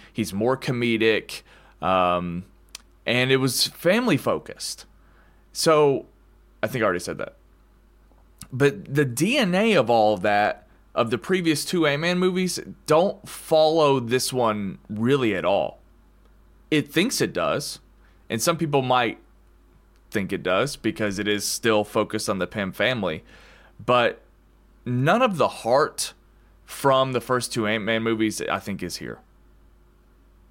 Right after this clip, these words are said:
There's not a whole lot of heart, um, to it. I think it's all, um,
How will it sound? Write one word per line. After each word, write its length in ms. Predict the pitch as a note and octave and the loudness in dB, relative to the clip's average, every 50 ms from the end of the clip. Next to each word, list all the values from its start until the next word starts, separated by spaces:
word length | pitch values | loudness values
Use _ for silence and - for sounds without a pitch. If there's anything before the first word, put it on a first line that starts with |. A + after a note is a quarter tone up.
| _ _ _ _ _ _ _ _ _ _ _ _ _ _ _ _ _ _ _ - | _ _ _ _ _ _ _ _ _ _ _ _ _ _ _ _ _ _ _ -8
There's 180 | G#2 A#2+ A2+ B2 | -6 -4 -2 0
not 160 | C#3+ D#3+ E3 | 2 2 2
a 60 | D#3+ | 2
whole 200 | C#3+ D#3 D3+ C#3+ | 2 2 2 2
lot 180 | C3 C3 B2+ B2 | 2 4 4 2
of 140 | A2+ G#2+ - | 2 0 -2
heart, 380 | - A2 G#2 E2+ C2 - - - _ _ _ _ _ _ _ - | -4 -2 -2 0 -2 -4 -8 -14 _ _ _ _ _ _ _ -2
um, 680 | G2 F#2+ F2+ F2 E2+ E2 D#2 D#2 D2+ D2 C#2+ F2 C3 - _ - | 0 0 2 2 0 -2 -2 -4 -8 -10 -10 -12 -14 -16 _ -8
to 220 | - - A#2+ F2+ C#2 | -4 -2 -2 -2 -2
it. 240 | - - - - - _ _ _ - - _ _ _ _ _ - | -6 -10 -14 -18 -18 _ _ _ -20 -20 _ _ _ _ _ -6
I 100 | - G#2 | -4 -4
think 220 | - - G#2 F#2+ G2+ | -4 -4 -6 -6 -6
it's 140 | F#2 - | -6 -2
all, 680 | G#2 G2+ G2 G2+ G2 G2 G2+ G2+ G2 G2+ G2+ - - - _ _ _ _ _ _ _ _ _ _ _ _ _ _ _ _ _ _ _ _ _ _ _ _ - | -2 0 2 2 2 4 4 4 2 2 0 -2 -8 -20 _ _ _ _ _ _ _ _ _ _ _ _ _ _ _ _ _ _ _ _ _ _ _ _ -14
um, 540 | - E2+ F2 E2+ E2+ E2+ E2+ E2 D#2+ D#2+ | -10 -8 -8 -6 -6 -6 -8 -10 -12 -14